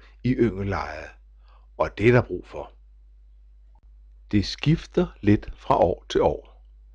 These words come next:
Men omkring den tyvende maj plejer det rigtige træk på raps at ske. Rapsen har også fået frost her til foråret,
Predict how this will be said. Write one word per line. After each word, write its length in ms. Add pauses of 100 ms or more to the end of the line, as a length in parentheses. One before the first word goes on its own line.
(360)
Men 200
omkring 600
den 160
tyvende 540
maj 260 (500)
plejer 440
det 280
rigtige 480
træk 400 (200)
på 120
raps 440 (260)
at 80
ske. 300 (1400)
Rapsen 540
har 120
også 320
fået 260
frost 480
her 180
til 120
foråret, 460